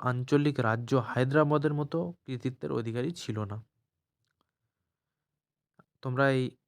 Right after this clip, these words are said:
ঐতিহাসিকদের নামগুলো অবশ্যই হাইলাইটস করবে, ঠিক আছে? ঐতিহাসিকদের নাম কিংবা গুরুত্বপূর্ণ জিনিস যেগুলো আমি হাইলাইটস করেছি অবশ্যই হাইলাইটস করবে, কারণ পরীক্ষকের দৃষ্টি আকর্ষণ করার জন্য এই সকল হাইলাইটসের প্রয়োজন রয়েছে।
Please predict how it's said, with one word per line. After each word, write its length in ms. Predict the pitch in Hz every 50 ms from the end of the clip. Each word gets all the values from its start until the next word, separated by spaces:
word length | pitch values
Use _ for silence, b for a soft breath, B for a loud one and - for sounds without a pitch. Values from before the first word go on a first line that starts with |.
| _ -
ঐতিহাসিকদের 600 | 131 143 139 135 160 151 156 170 170 151 165 156
নামগুলো 420 | 135 127 127 127 131 127 131 139 139
অবশ্যই 420 | 127 131 127 135 131 - 185 170 -
হাইলাইটস 420 | - 135 135 127 120 117 110 - -
করবে, 200 | - 107 110 117
ঠিক 120 | 131 165 175
আছে? 120 | 170 143 123
ঐতিহাসিকদের 420 | 127 120 135 135 135 - 147 135 131 131
নাম 100 | 143 147 147
কিংবা 240 | 139 139 135 139 131
গুরুত্বপূর্ণ 580 | 120 123 135 143 147 - - 147 143 147 147 147
জিনিস 260 | 131 131 127 135 139 131
যেগুলো 220 | 131 127 120 123 123
আমি 140 | 123 127 117
হাইলাইটস 420 | 107 117 117 120 127 127 - -
করেছি 300 | - 131 123 127 - 175 160
অবশ্যই 420 | 131 120 131 139 131 - 165 143
হাইলাইটস 380 | 117 113 113 113 113 110 - -
করবে, 280 | - 110 110 113 123 127 - _ _ _ _ _ _ _ _ _ _ _ _ -
কারণ 240 | - 120 120 123 123 127 127 131 _ _ _ _ _ _ _ _ _ - -
পরীক্ষকের 460 | 143 147 143 147 - 156 151 160 147
দৃষ্টি 240 | 131 127 127 - - 123
আকর্ষণ 380 | 120 120 - 127 127 - 131 127
করার 200 | 123 123 123 120
জন্য 160 | 123 131 143
এই 160 | 147 135 131 131
সকল 260 | 127 - - 147 180 185
হাইলাইটসের 480 | 123 117 120 120 120 117 - - 175 170
প্রয়োজন 380 | - 139 135 123 117 117 110 110
রয়েছে। 280 | 110 107 107 107 -